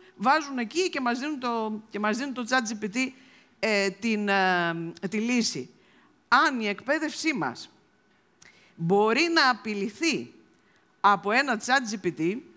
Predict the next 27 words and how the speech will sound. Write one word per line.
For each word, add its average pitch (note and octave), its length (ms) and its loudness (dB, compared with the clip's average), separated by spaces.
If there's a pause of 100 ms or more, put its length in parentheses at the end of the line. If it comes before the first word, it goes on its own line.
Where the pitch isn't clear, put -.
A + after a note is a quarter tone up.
(260)
δηλαδή G#3 500 2
από A#3+ 220 2
μια A#3+ 200 2
μηχανή B3+ 680 -2
που G3+ 100 -6
σκέφτεται A3+ 680 0
εντός F#3+ 300 0
εισαγωγικών A3 560 0
με G3 120 0
τον F#3 160 -2
τρόπο B3 260 0
που A#3+ 100 -10
σας F#3 220 -2
έδειξα, F#3 640 -2 (480)
τότε D#4 260 0
αυτή D#4 200 -2
η D#4+ 60 4
εκπαίδευση D#4+ 760 -2 (200)
δεν C4 260 0
αξίζει D#4 540 0
να E3+ 100 0
υπάρχει D#3 520 -2
και C4 120 -2
καλώς A#3+ 360 0
κάνει C#4+ 240 0
και C4 100 -4
απειλείται. B3+ 540 -6